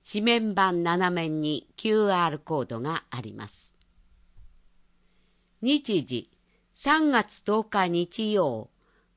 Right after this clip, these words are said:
午後零時三十分から四時。場所、市役所一階市民ホール。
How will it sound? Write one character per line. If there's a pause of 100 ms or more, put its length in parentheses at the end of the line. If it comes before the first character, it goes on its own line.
午
後
零
時
三
十
分
か
ら
四
時。 (1120)
場
所、
市
役
所
一 (220)
階
市
民
ホ
ー
ル。